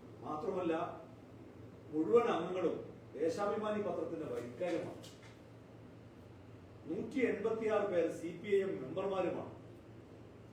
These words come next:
അതുകൊണ്ട് ഇവരെ സ്ഥിരപ്പെടുത്തണം എന്നാണ് എളമരം കരീമിന് കൊടുത്ത അപേക്ഷയും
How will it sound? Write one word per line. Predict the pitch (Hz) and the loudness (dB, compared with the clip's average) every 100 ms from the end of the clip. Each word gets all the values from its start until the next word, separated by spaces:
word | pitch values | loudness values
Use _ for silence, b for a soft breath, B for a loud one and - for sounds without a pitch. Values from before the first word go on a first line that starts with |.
| - - - - - - - - - - | -16 -16 -16 -16 -16 -16 -16 -12 -10 -2
അതുകൊണ്ട് | 196 285 302 262 | 2 6 8 8
ഇവരെ | 247 - | 8 8
സ്ഥിരപ്പെടുത്തണം | 214 214 240 208 214 214 202 190 | 4 4 4 4 4 2 0 0
എന്നാണ് | 175 156 156 190 - - - - - - - - - - - - - - - - 160 | 0 0 -2 -4 -6 -12 -14 -14 -14 -14 -16 -16 -16 -18 -18 -16 -16 -16 -12 -2 4
എളമരം | 185 233 226 | 6 6 6
കരീമിന് | 196 196 196 175 | 6 6 4 2
കൊടുത്ത | 151 175 165 165 - - - - - - - - 123 | 2 2 2 0 -4 -8 -8 -12 -16 -6 -4 -4 -2
അപേക്ഷയും | 147 160 175 175 | 2 2 2 0